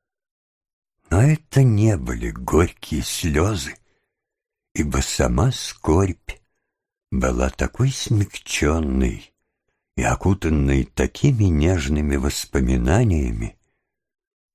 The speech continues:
что, перестав быть мучительной, превратилась в торжественную радость. Долго-долго оставались они вдвоём.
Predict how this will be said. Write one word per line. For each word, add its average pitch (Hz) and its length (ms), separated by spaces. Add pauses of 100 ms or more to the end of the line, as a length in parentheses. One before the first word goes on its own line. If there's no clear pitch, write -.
(100)
что, - 240
перестав 82 800
быть 82 280
мучительной, 90 1200 (960)
превратилась 64 1200
в - 80
торжественную 62 1120
радость. - 760 (1400)
Долго-долго 65 1300
оставались 60 680
они 62 180
вдвоём. 58 800